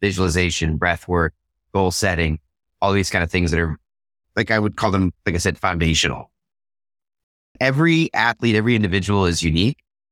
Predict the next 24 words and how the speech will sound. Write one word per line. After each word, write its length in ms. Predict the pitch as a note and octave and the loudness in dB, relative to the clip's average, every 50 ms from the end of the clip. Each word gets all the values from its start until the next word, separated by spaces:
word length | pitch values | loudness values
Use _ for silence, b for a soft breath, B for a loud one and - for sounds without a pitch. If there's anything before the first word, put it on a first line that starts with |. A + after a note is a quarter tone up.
| _ _ _ _ _ _ _ _ _ - | _ _ _ _ _ _ _ _ _ -2
And 180 | F#2 F#2 F2+ | -2 0 0
I 80 | F2 E2+ | 0 -2
think 400 | E2 - A#2 A2+ A2 G#2+ - - _ _ _ _ _ _ _ _ | -2 -2 0 0 0 -2 -4 -10 _ _ _ _ _ _ _ _
one 180 | - G#2 G2+ | -2 -2 0
of 140 | G#2 G2 F2 | 0 0 0
the 340 | E2+ F#2 F2+ F2+ F2 E2+ - _ _ _ _ - | 0 0 0 0 -2 -4 -6 _ _ _ _ -6
advantages 600 | G2 F2 D#2 G#2 G2+ G#2 G#2+ F#2+ F#2 G2 F2 F#2 | -4 -4 -2 0 0 0 0 0 0 -2 -2 -2
that 100 | G2 E2+ | 0 0
I 80 | F2 | 0
have 260 | E2+ F2+ F#2+ G2+ G#2+ G#2+ | 0 0 0 0 0 -2
is 100 | F#2+ D#2 | -2 -4
because 220 | E2 D#2+ - E2+ | -6 -6 -2 -2
I'm 160 | E2+ D#2 D2+ | -2 -2 0
not 220 | D#2 E2 F#2+ - - | -2 -2 -2 -4 -4
traditionally 500 | - A#2 G#2+ A2 G#2+ - - A2 A2+ A2 | -4 -2 -2 -2 -2 -2 -2 -2 -2 -2
trained, 500 | - - A2+ A2 A2 A2+ A#2+ A#2 - - _ _ _ _ _ _ _ _ - | -2 -2 0 0 0 0 0 -2 -4 -8 _ _ _ _ _ _ _ _ -2
we 60 | A#2+ | -2
had 80 | A#2+ G2+ | 0 0
to 80 | A2+ | -2
kind 180 | G2 - A2+ G2+ | -2 -2 -2 0
of 80 | F2 | 0
learn 280 | E2 F#2 F#2 F#2+ G2+ F#2+ | 0 0 2 2 2 0
by 120 | F#2 F2+ | 0 -2
doing. 420 | E2 D#2+ E2+ F2+ F#2+ G#2+ B2 D3+ | -2 -2 0 0 0 0 0 -2